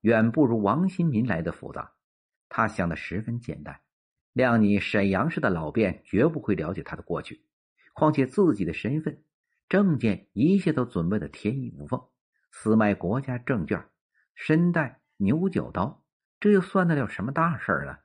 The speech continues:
他们绝不会为此而兴师动众地去跑到哈尔滨去查，充其量是个教育释放罢了。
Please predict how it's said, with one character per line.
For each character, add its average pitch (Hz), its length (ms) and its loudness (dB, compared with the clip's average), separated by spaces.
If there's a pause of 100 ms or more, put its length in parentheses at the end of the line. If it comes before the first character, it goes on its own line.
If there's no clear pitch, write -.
(480)
他 131 140 0
们 127 160 2
绝 107 200 2
不 104 140 -2
会 98 100 0
为 90 200 -2
此 - 120 -8
而 69 200 -8
兴 165 360 0
师 139 160 -4
动 156 280 -2
众 107 120 -2
地 85 80 0
去 - 120 -10
跑 - 200 -10
到 - 120 -10
哈 - 160 -6
尔 104 120 2
滨 151 220 -2
去 - 140 -6
查， - 140 -14 (800)
充 147 300 2
其 135 140 0
量 117 200 4
是 92 180 -4
个 85 100 -4
教 90 320 0
育 76 100 -6
释 73 240 -10
放 76 220 -8
罢 - 120 -18
了。 - 60 -20